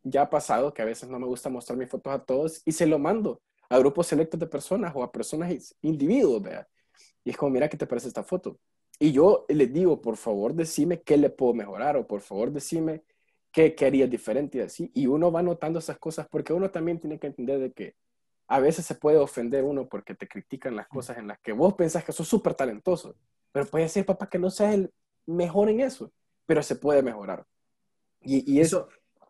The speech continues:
Speaker 1: es algo importante, pues.
Speaker 2: Eso, eh, eso que mencionás, creo que me resuena bastante.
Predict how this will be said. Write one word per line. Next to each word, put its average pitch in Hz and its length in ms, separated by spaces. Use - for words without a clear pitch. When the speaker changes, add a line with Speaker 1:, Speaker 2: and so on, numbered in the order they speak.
Speaker 1:
es 151 160
algo 170 180
importante, 214 460
pues. - 320
Speaker 2:
Eso, 160 380
eh, 131 580
eso 170 180
que 196 60
mencionás, 170 600
creo 165 160
que 175 60
me 160 100
resuena 139 540
bastante. 123 640